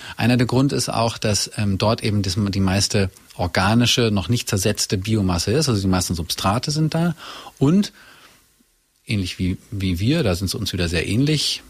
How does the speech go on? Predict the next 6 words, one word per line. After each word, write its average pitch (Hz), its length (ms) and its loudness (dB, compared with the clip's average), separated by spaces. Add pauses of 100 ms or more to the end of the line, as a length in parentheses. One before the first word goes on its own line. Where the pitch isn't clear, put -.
(260)
fast - 380 -2
alle 110 220 0
Pilze 135 560 0
sind 107 400 -2
sogenannte 98 640 -2
aerobe 120 880 0